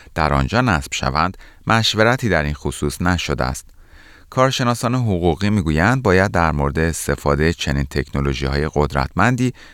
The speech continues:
با مردم مشورت شود تا مشخص شود این اقدام چه تأثیری روی زندگی روزمره آنها می‌تواند داشته باشد.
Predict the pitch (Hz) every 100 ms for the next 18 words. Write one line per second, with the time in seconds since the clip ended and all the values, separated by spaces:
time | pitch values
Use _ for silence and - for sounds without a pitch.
0 | - 87 85 78 69 65 71 82 87 71
1 | - 67 78 113 - 69 65 - - -
2 | - - 87 85 - 71 - 82 - 98
3 | 104 110 104 101 80 - 98 113 110 -
4 | 78 65 - 107 127 123 - - 90 104
5 | 104 85 82 71 69 69 76 82 82 71
6 | 76 67 69 76 76 71 92 78 71 69
7 | 65 67 64 69 67 - 67 67 67